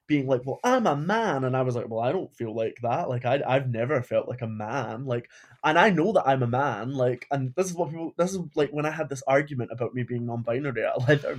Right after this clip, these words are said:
Mate, and he, he was getting really annoyed because he was going, "You're trying to hurt my feelings." And he was going, "Well, you're a man." I'm like, "I know I'm a man.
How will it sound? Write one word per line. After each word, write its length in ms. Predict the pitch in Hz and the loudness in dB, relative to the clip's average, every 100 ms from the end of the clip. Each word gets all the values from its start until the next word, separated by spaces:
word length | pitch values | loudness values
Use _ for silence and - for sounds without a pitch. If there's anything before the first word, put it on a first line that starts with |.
| 110 | -10
Mate, 240 | - - _ - - - | -16 -20 _ -20 -20 -2
and 120 | 156 | 0
he, 80 | 156 143 | 0 -2
he 160 | 170 170 | -4 -2
was 220 | 151 143 | -2 0
getting 340 | 175 151 143 | 2 2 2
really 220 | 147 165 151 | 0 0 2
annoyed 420 | 131 156 156 120 | 2 2 0 -2
because 260 | 127 123 123 | -6 -6 -4
he 60 | 127 | -2
was 120 | 127 | 0
going, 240 | 131 120 - _ - | 0 -2 -6 _ -4
"You're 80 | |
trying 140 | 143 160 | 0 2
to 60 | |
hurt 160 | 139 160 | 4 2
my 60 | 139 | 0
feelings." 680 | 131 190 123 104 139 180 175 | 0 2 2 0 -6 -8 -6
And 120 | 143 | -4
he 60 | |
was 140 | 139 135 | -2 -4
going, 380 | 131 135 127 123 _ _ _ - | 2 2 2 -2 _ _ _ 8
"Well, 300 | 196 156 - _ _ _ _ - | 8 8 4 _ _ _ _ 6
you're 160 | 254 | 6
a 60 | 175 | 8
man." 380 | 156 240 254 156 | 6 4 4 4
I'm 100 | 127 | 4
like, 220 | 131 127 - | 2 0 -2
"I 80 | 139 | 0
know 120 | 160 | 2
I'm 120 | 180 | 2
a 60 | 120 | 2
man. 280 | 127 120 | 0 -2